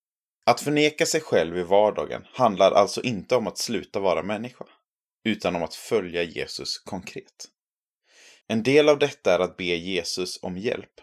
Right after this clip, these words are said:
att förstå hans vilja för våra liv. Vi kan be att våra hjärtan ska formas av honom, så att vi lär oss vilja det han vill.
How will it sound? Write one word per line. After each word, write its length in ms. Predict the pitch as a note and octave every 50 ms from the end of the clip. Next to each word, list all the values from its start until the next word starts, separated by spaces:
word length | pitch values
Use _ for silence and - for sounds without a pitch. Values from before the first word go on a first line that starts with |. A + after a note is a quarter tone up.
| _
att 140 | - F#2+ -
förstå 460 | - G2+ F#2+ - - - C3+ C3 A#2+
hans 320 | G#2 - E2 D#2 D#2+ - -
vilja 380 | G2 F2+ C#2+ C#2 B1 - - -
för 160 | - - D#2+
våra 200 | D#2+ D#2+ - E2+
liv. 280 | F#2+ G#2+ G#2+ - - - - _ _ _ _ _ _ _ _ _ _ _ _ _ _ _ _ _ _ _ _ _
Vi 100 | _ A#2
kan 220 | A2+ - A#2+ A2+ G#2+
be 220 | G#2+ G#2 G2+ G#2
att 120 | G#2+ G#2+ -
våra 140 | A2+ A2+
hjärtan 460 | A2+ A#2 A#2+ A#2 - _ - G2 G2+ G#2
ska 180 | - - A2+
formas 500 | - - C3 B2 G#2+ F#2 F#2 G#2+ - -
av 60 | A#2+
honom, 360 | A#2 A2 G2 F2+ F#2 A2 A2 _ _ _ _ _ _
så 140 | - - A#2
att 100 | A2+ A2+
vi 100 | A2+ A#2+
lär 340 | G#2+ G#2+ G#2 G#2 A2 A2+ G#2+
oss 260 | F2 - - - -
vilja 400 | G2+ A2 A2 F#2+ F2 E2 F#2 F#2+
det 160 | F#2 - -
han 200 | D#2 F2 F#2 F#2
vill. 240 | G2 A2+ - - -